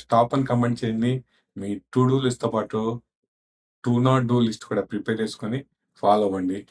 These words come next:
ముందు ఆ లీకేజ్ ఆపండి. వీడియో లైక్ చేసి, ఛానల్ సబ్స్క్రైబ్ చేసుకొని ఫాలో అవుతుండండి.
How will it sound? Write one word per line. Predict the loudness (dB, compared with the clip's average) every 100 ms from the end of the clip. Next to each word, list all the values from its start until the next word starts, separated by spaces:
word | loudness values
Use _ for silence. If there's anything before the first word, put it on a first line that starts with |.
| _
ముందు | -2 0 2
ఆ | -2
లీకేజ్ | -4 -4 -4 -4
ఆపండి. | -6 -10 -10 -14 _ _ _ _ _ _ _ _ _ _
వీడియో | -4 -2
లైక్ | -2 -4 0
చేసి, | 0 0 -10 -14 _ _ _
ఛానల్ | -4 -4 -4
సబ్స్క్రైబ్ | -6 -6 -4 -4 -4
చేసుకొని | -6 -4 -6 -2
ఫాలో | 0 4
అవుతుండండి. | 2 2 -2 0 -2